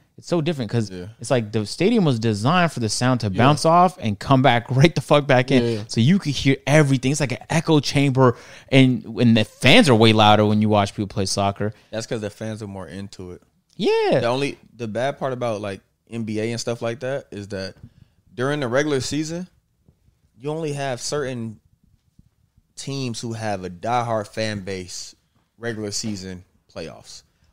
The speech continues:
Speaker 1: Yes. Oh my God. 'Cause
Speaker 2: Only
Speaker 1: I've been
Speaker 2: certain
Speaker 1: to
Speaker 2: teams
Speaker 1: so many
Speaker 2: have that.
Speaker 1: games. I've been to so many games. The only teams, I'm not, I'm not trying to be biased, but Toronto's the only city I've been to. I watched a game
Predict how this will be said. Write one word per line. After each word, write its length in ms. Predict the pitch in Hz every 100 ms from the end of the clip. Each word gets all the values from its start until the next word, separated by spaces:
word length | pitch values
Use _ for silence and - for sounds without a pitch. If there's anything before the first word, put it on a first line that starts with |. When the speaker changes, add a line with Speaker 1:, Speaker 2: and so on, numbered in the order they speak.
| _
Speaker 1:
Yes. 520 | 110 139 135 - - - -
Oh 140 | 139 160
my 140 | 120
God. 260 | 120 120 127
'Cause 140 | 151
Speaker 2:
Only 80 | 160
Speaker 1:
I've 80 | 196
been 80 | 170
Speaker 2:
certain 120 | 190
Speaker 1:
to 60 | 156
Speaker 2:
teams 140 | 151
Speaker 1:
so 120 | 160
many 180 | 170 160
Speaker 2:
have 60 | 139
that. 40 |
Speaker 1:
games. 320 | 151 123 95
I've 80 | 131
been 80 | 170
to 60 |
so 160 | 143 160
many 140 | 160
games. 340 | 143 156 170 - - - _ 123
The 100 | 127
only 300 | 156 214 214
teams, 600 | - 208 208 214 202 - - _ _ _ _ -
I'm 80 | 175
not, 180 | 175 -
I'm 80 | 147
not 140 | 180 175
trying 120 | 170
to 40 |
be 80 | 156
biased, 240 | 156 160
but 100 | 127
Toronto's 360 | - 147 160 143
the 60 | 131
only 160 | 135
city 260 | 123 127 120
I've 100 | 113
been 120 | 110
to. 100 | 110
I 40 | 104
watched 260 | 107 101
a 40 | 101
game 300 | 104 98